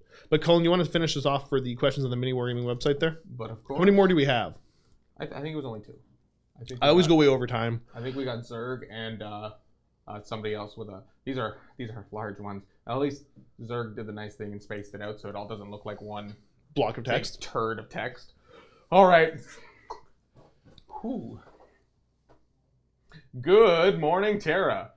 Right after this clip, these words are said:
Speaker 2: This week on Good Morning Terra, we're coming to you live from the new and heavily a-, armed and armored Mini Wargaming bunker.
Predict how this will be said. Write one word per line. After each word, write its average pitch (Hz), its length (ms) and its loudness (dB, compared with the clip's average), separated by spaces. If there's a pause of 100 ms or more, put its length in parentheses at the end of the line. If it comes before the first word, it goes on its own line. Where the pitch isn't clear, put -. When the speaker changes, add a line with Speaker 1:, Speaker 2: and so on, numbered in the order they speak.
(160)
Speaker 2:
This 165 240 -6
week 160 380 -6
on 123 220 -6
Good 123 140 -4
Morning 120 300 -6
Terra, 143 420 -2
we're 123 180 -6
coming 165 260 -4
to 131 60 -6
you 131 120 -4
live 135 420 0
from 131 160 -6
the 123 140 -6
new 151 300 -2
and 117 180 -10 (160)
heavily 175 540 0 (100)
a-, 156 160 -4 (260)
armed 196 440 -2
and 151 300 -6
armored 135 460 -6
Mini 139 260 -6
Wargaming 127 680 -6
bunker. 113 460 -10